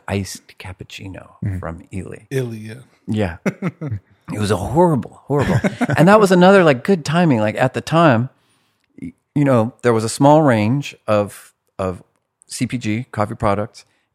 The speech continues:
Speaker 1: and the range was basically from terrible to horrible.
Speaker 2: Mm-hmm.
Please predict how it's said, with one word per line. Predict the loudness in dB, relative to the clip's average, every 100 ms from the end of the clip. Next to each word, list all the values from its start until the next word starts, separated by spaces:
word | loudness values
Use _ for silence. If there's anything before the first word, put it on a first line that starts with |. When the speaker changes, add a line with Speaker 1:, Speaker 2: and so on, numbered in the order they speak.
| -4
Speaker 1:
and | -2 0
the | 0
range | 2 2 0
was | -2
basically | -4 -4 -6 -6 -4
from | -6
terrible | -2 0 0 -2
to | -6
horrible. | -6 -8 -12 -6
Speaker 2:
Mm-hmm. | -4